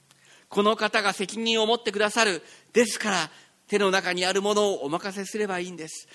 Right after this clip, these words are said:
この方は誰よりも人を愛し、誰よりも人々と共に行ってくださる方です。イエス様は、この、このね、話のきっかけ、この三十四節ですか、三十四節に、あの、お-、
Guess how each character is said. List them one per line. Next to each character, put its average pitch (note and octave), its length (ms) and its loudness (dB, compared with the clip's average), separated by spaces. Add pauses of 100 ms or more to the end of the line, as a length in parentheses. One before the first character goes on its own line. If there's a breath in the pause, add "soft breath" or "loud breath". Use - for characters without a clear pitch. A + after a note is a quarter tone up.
(160 loud breath)
こ - 120 -10
の E3+ 80 -4
方 F3+ 240 -4
は D#3 100 0 (120)
誰 G#3 240 2
よ F3+ 80 0
り E3+ 60 -8
も E3 120 -6
人 F3 220 -6
を D#3+ 100 0
愛 D#3 120 0
し、 - 240 -6 (420 loud breath)
誰 A#3+ 240 8
よ G#3+ 100 6
り F#3 80 0
も E3+ 120 0
人 G3+ 180 -4
々 F#3+ 160 -2
と E3 80 -10
共 F#3+ 240 -2
に F3+ 100 -2
行 - 40 -10
っ - 20 -12
て F3+ 80 -6
く F#3 80 0
だ F3+ 80 -2
さ G3 140 -2
る F#3 60 0
方 F#3 200 -8
で F3 80 -12
す。 - 220 -12 (580 loud breath)
イ G#3+ 80 6
エ A#3+ 40 12
ス - 80 0
様 G3+ 180 2
は、 G#3+ 260 4 (320 loud breath)
こ G3 120 -4
の、 G3 260 2 (440)
こ F#3+ 100 -6
の F#3+ 120 -4
ね、 A3+ 260 -10 (120)
話 G3 360 -4
の F#3+ 280 2 (300 loud breath)
き - 100 -12
っ - 40 -18
か G3 140 -4
け、 F#3+ 520 0
こ F3 120 -8
の E3 320 -2 (160)
三 E3+ 240 -4
十 D#3 140 -2
四 F3 160 -2
節 D#3 180 -10
で C#3+ 60 -8
す - 100 -14
か、 F#3 100 -8
三 G3 220 0
十 F3 100 -2
四 F#3 200 -2
節 F#3 200 -10
に、 G3 260 -4 (360 loud breath)
あ F3 140 -6
の、 G3 320 -4 (320 soft breath)
お-、 E3 840 -10